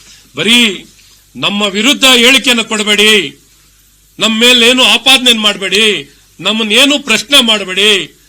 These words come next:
ಇಲ್ದರೆ ಈ ರೀತಿ ಸುಮ್ಮನೆ ಎಲ್ಲಾ ತನಿಖೆ ಆಗಿ ಬಿ ರಿಪೋರ್ಟ್ ಆಗಿರೋಂಥ ಕೇಸ್ನೂ ನಾವು ಆಚೆ ತರ್ತೀವಿ ಅನ್ನೋಂಥದ್ದು ಹೇಳಕ್ ಹೋಗ್ತಾರೆ. ಇದಕ್ಕೆಲ್ಲ ನಾವು ಇಂಡಿಯನ್ ನ್ಯೂಸ್ ಜರಿಯಲ್ಲ,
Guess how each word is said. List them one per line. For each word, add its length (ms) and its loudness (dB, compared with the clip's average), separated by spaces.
ಇಲ್ದರೆ 380 -8
ಈ 40 -4
ರೀತಿ 240 -8
ಸುಮ್ಮನೆ 320 -6
ಎಲ್ಲಾ 200 0
ತನಿಖೆ 340 -2
ಆಗಿ 200 -4
ಬಿ 100 0
ರಿಪೋರ್ಟ್ 360 -2
ಆಗಿರೋಂಥ 360 -4
ಕೇಸ್ನೂ 360 -6
ನಾವು 260 -6
ಆಚೆ 260 -8
ತರ್ತೀವಿ 440 -8
ಅನ್ನೋಂಥದ್ದು 440 -14
ಹೇಳಕ್ 220 -14
ಹೋಗ್ತಾರೆ. 340 -18
ಇದಕ್ಕೆಲ್ಲ 400 -10
ನಾವು 220 -4
ಇಂಡಿಯನ್ 320 -10
ನ್ಯೂಸ್ 240 -10
ಜರಿಯಲ್ಲ, 320 2